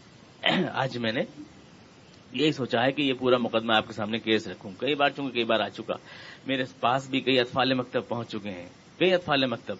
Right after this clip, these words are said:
گھر پہ میرے جاتے ہیں اور وہاں پہ قابلیت کا روب جھاڑتے ہیں کہ جیسے بہت بڑے پڑھے لکھے ہیں، حالانکہ سیکھے سکھائے ہوتے ہیں، اور اس کے بعد آنے کے بعد یہ آیت لا رہے ہیں، کبھی وہ آیت لا رہے ہیں، تو میں آج ایک سا ہی جواب دے دیتا ہوں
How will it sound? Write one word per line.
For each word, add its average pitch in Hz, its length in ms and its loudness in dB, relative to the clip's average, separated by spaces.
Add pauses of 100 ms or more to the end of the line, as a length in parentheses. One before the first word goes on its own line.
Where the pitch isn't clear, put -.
گھر 127 140 -2
پہ 135 100 0
میرے 113 200 2
جاتے 101 260 0
ہیں 87 180 -10 (640)
اور 123 120 -2
وہاں 131 180 2
پہ 135 80 0
قابلیت 127 420 -2
کا 131 100 -2
روب 123 180 2
جھاڑتے 117 360 -2
ہیں 113 80 -4
کہ 110 80 -8
جیسے 113 200 -6
بہت 123 200 2
بڑے 120 180 4
پڑھے 113 220 -2
لکھے 107 300 -8
ہیں، 90 180 -10
حالانکہ 139 300 -6
سیکھے 156 280 -2
سکھائے 135 320 -2
ہوتے 95 220 -4
ہیں، - 80 -16 (320)
اور 131 120 0
اس 147 100 -2
کے 151 120 2
بعد 139 200 6
آنے 143 220 0
کے 127 80 -4
بعد 135 200 6
یہ 143 180 6
آیت 139 200 6
لا 123 140 4
رہے 117 60 2
ہیں، 117 80 -4
کبھی 120 180 0
وہ 120 160 6
آیت 123 200 2
لا 110 60 2
رہے 113 80 2
ہیں، 131 80 0
تو 156 60 0
میں 139 140 -4
آج 120 160 0
ایک 110 160 0
سا 131 120 0
ہی 131 80 0
جواب 98 260 0
دے 90 60 -2
دیتا 80 240 -8
ہوں - 80 -12